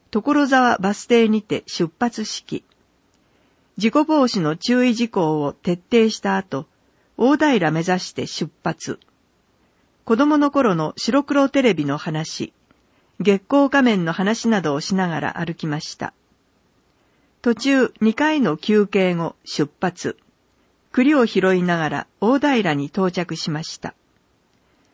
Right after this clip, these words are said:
ブルーシートの会場に円座になり、相互に話をして区民の懇親が見られました。現地で作った豚汁、焼きそばの味が忘れられません。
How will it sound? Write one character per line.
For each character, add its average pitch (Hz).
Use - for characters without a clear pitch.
ブ 233
ル 302
ー 311
シ 302
ー 247
ト 185
の 156
会 180
場 180
に 156
円 240
座 226
に 208
な 196
り、 143
相 302
互 220
に 170
話 202
を 170
し -
て -
区 294
民 247
の 147
懇 214
親 202
が 185
見 165
ら 170
れ 160
ま 147
し -
た。 -
現 285
地 196
で 165
作 -
っ 175
た -
豚 208
汁、 180
焼 185
き -
そ 262
ば 254
の 226
味 214
が 202
忘 175
れ 208
ら 190
れ 180
ま 170
せ 151
ん。 135